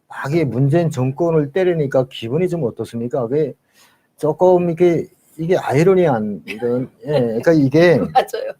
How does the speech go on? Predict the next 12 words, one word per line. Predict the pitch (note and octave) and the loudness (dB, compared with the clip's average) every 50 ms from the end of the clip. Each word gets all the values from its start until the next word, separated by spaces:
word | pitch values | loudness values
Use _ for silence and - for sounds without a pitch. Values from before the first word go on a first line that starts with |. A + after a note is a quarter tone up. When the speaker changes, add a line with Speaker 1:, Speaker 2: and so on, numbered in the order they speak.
| _ C#4 | _ -6
Speaker 1:
예. | C#4 C#4 C4 A3+ G3 F#3 - - _ - - - | -4 -2 -2 -2 -4 -8 -12 -16 _ -20 -4 -2
Speaker 2:
어떤 | - B3 B3 D#4+ D4+ | 0 0 0 0 -2
측면에서는 | - - - - C#4 C4+ D4 D4+ - - - C4 C4 C#4+ C#4+ | -2 -2 -2 0 0 2 2 0 0 0 -2 -6 -6 -6 -2
좀 | - D4 C#4+ | 0 -2 0
Speaker 1:
<laughs> | - - - - - C#3+ C#3 - - A3 | -2 -4 -8 -4 -2 -2 -2 -4 -6 -6
Speaker 2:
이렇게 | G#3 - - - - - | -6 -4 -4 -4 -2 2
좀 | - - - - _ _ _ _ _ _ _ _ | 2 2 2 2 _ _ _ _ _ _ _ _
그래도, | - D4 D#4 D#4 F#4 F#4+ F#4+ F4 - - - _ _ _ _ _ _ _ _ _ _ _ | -2 -2 0 2 2 2 2 2 -2 -4 -12 _ _ _ _ _ _ _ _ _ _ _
그래도 | - C#4 E4 | -14 -14 -12
기분 | C#4 - B3 C#4 C#4+ | -14 -12 -10 -10 -10
좀 | F4 F#4+ | -8 -6
나쁘죠. | G4 G#4 A4+ - - G#3+ G#3 A3 G#3+ G#3 - G#3 A3+ A3+ A3 | -6 -8 -8 -10 -12 -10 -6 -6 -6 -4 -6 -8 -8 -10 -10